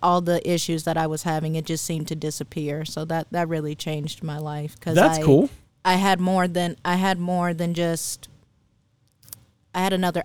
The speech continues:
Speaker 1: outlet for,
Speaker 2: Mm-hmm.
Speaker 1: for, um, whatever was going on.
Speaker 2: And I've met your beautiful mom. I have met your beautiful mom, who
Speaker 1: <laughs>
Speaker 2: wear-, who we-, who wears her age very well, uh, as will you when you grow up, which is great. Uh, grow up, you're, like, twenty-six, but you know what I mean.
Speaker 1: Yeah.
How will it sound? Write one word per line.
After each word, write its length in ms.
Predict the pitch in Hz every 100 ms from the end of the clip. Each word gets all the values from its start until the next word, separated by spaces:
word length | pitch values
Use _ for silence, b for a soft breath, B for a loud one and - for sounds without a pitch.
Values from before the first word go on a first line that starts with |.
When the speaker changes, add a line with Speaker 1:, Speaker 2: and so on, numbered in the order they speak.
| -
Speaker 1:
outlet 520 | 170 156 160 151 - _ -
for, 80 | 127
Speaker 2:
Mm-hmm. 280 | 123 143 180
Speaker 1:
for, 460 | - 170 151 - - -
um, 260 | 165 156
whatever 320 | 160 156 147
was 180 | 143 147
going 320 | - 135 87 -
on. 300 | - - 156 _ - B
Speaker 2:
And 100 | -
I've 160 | 143 120
met 220 | 127 135
your 60 | 143
beautiful 300 | 127 135 135
mom. 360 | 113 90 101 151 -
I 100 | -
have 160 | 104 107
met 160 | 110
your 80 | 113
beautiful 260 | 107 110 127
mom, 280 | 92 92 92
who 100 | 98
Speaker 1:
<laughs> 60 |
Speaker 2:
wear-, 100 | 104 101
who 140 | 98
we-, 140 | 104 113
who 100 | 117
wears 200 | 117 120
her 60 | 120
age 220 | 113 104
very 220 | 98 107
well, 260 | 123 87 101 b b - 220
uh, 140 | 107 101
as 220 | 117 120
will 140 | 127 131
you 200 | 131 127
when 100 | 110
you 80 | 95
grow 200 | 95 98
up, 100 | 101
which 140 | 98
is 80 | 95
great. 360 | - 92 101 - b b b
Uh, 260 | 113 107 104
grow 320 | 107 107 101
up, 140 | 82 -
you're, 100 | 95
like, 120 | 87
twenty-six, 480 | 101 90 82 78 -
but 160 | 78 104
you 160 | 120
know 80 | 117
what 60 | 104
I 20 |
mean. 540 | 90 82 85 82 78
Speaker 1:
Yeah. 200 | 175 -